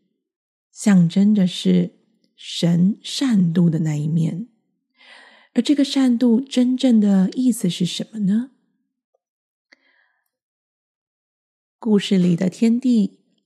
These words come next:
Indra，这个名字来自于 Andar 这个字源，它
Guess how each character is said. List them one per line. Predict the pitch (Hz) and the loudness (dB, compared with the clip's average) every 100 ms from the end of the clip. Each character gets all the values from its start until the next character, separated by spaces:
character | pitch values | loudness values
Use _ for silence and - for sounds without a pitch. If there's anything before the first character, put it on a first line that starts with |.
| - | -2
Indra， | 226 269 262 208 208 180 - _ _ _ _ _ _ _ _ _ | 0 2 0 -2 -6 -8 -20 _ _ _ _ _ _ _ _ _
这 | - 185 | 2 4
个 | 180 | 4
名 | 170 165 170 | 2 2 -2
字 | - 175 165 - _ | 0 0 0 -2 _
来 | - 165 160 | -6 -4 -4
自 | 170 - 190 | -6 0 2
于 | 180 170 165 170 | 2 2 0 -2
Andar | - 233 262 - - - _ _ _ _ _ | -4 -4 -4 -8 -18 -20 _ _ _ _ _
这 | - | -4
个 | 175 | -4
字 | 170 196 190 | -2 0 0
源， | 175 - 208 202 220 _ _ _ _ _ _ _ _ _ | 0 -6 -8 -8 -10 _ _ _ _ _ _ _ _ _
它 | - 185 165 165 165 | -6 -2 0 0 -4